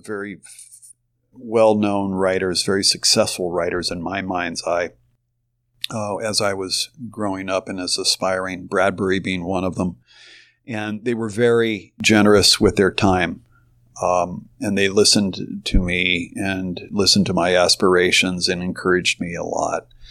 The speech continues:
And so that's one of the things that, uh, I like to pay forward, you know, and really in, in my own teaching, uh, as well.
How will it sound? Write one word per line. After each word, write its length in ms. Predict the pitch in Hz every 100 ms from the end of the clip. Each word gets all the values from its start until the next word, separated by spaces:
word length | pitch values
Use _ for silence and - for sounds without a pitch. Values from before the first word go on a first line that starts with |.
| - -
And 120 | - -
so 140 | 107
that's 260 | 98 104 -
one 200 | 107 95
of 80 |
the 100 | 92
things 340 | - 98 90 -
that, 380 | 92 90 - 90
uh, 340 | 92 87 87 -
I 80 |
like 240 | 95 92 90
to 80 | -
pay 220 | 107 98
forward, 500 | - 95 92 90 - -
you 100 | 98
know, 180 | 90 92
and 160 | 90 92
really 280 | 90 90 -
in, 200 | 95 92 -
in 200 | 95 92
my 220 | 90 90
own 240 | 92 92
teaching, 600 | - 90 90 92 90 95 - _ -
uh, 280 | 101 95 101 -
as 160 | 95 -
well. 300 | 95 90